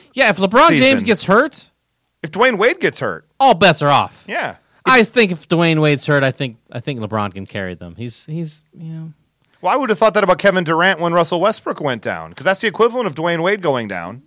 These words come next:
Speaker 1: True. LeBron's a little more, you know, a little more physical player and a little more of a driving inside player and
Speaker 2: Yeah,
Speaker 1: a little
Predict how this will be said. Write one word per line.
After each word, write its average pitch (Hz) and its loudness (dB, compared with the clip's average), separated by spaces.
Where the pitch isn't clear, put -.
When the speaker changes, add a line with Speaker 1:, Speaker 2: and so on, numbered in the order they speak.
Speaker 1:
True. 185 4
LeBron's 202 2
a 190 0
little 190 0
more, 185 0
you 180 -4
know, 147 2
a - 0
little 160 0
more 147 2
physical 156 0
player 151 -2
and 123 -6
a - -8
little 131 -6
more 127 -4
of 110 -6
a 113 -4
driving 131 -4
inside 147 -6
player 143 -4
and 123 -6
Speaker 2:
Yeah, 113 -2
Speaker 1:
a - -2
little 117 -2